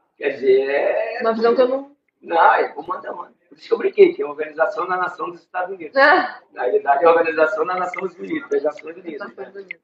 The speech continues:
Speaker 2: Mas a intenção é boa, a intenção
Speaker 1: É,
Speaker 2: é de
Speaker 1: a intenção é boa, mas favorece os ricos.
Speaker 2: Olha.
Speaker 1: Favorece os ricos, entendeu? Sempre favorece os ricos.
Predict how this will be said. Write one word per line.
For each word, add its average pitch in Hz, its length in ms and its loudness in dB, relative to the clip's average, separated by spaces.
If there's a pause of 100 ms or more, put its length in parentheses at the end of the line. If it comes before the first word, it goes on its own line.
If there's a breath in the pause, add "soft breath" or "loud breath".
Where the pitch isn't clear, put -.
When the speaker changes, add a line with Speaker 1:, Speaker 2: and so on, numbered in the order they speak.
Speaker 2:
Mas 233 160 2
a 240 60 8
intenção 226 360 2
é 208 40 -12
boa, 214 300 2
a 185 40 -10
intenção 151 200 4
Speaker 1:
É, 156 200 8
Speaker 2:
é - 20 2
de 269 500 0
Speaker 1:
a 208 40 -12
intenção 247 420 6
é 247 80 6
boa, 233 240 10
mas 240 160 4
favorece 214 680 6
os 208 60 -14
ricos. 196 300 -8 (960)
Speaker 2:
Olha. 302 500 -8
Speaker 1:
Favorece 156 480 2
os - 60 -20
ricos, 160 280 -12 (180)
entendeu? - 200 -16
Sempre - 260 -12
favorece 143 400 -2
os - 140 -20
ricos. - 140 -20